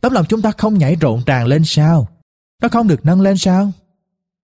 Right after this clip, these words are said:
Quý vị không muốn nhận lãnh tất cả những điều đó sao? Thưa quý vị, đâu là nguồn vui mừng, hạnh phúc và bình an của chúng ta?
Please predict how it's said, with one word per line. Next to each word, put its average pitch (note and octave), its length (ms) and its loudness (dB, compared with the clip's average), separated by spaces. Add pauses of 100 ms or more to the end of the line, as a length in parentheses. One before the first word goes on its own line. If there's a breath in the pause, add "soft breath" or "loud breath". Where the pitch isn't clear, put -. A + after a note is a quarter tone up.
Quý A#3+ 120 0
vị D#3+ 160 0
không E3+ 240 0
muốn G#3+ 180 0
nhận A#2+ 140 0
lãnh A#2+ 240 -2
tất - 180 -4
cả A2+ 120 -2
những E3+ 180 2
điều B2 140 0
đó A2 220 0
sao? A2 440 -4 (720)
Thưa D3+ 100 2
quý F3+ 180 0
vị, G2 440 -2
đâu F#3+ 200 0
là D#3+ 200 0
nguồn C3 340 2
vui G3+ 240 0
mừng, C3+ 300 2 (200)
hạnh A#2+ 200 -2
phúc A3 300 -2
và B2 80 -2
bình A#2+ 240 0
an F3+ 240 0
của C3+ 120 0
chúng E3+ 220 -2
ta? E3+ 300 -2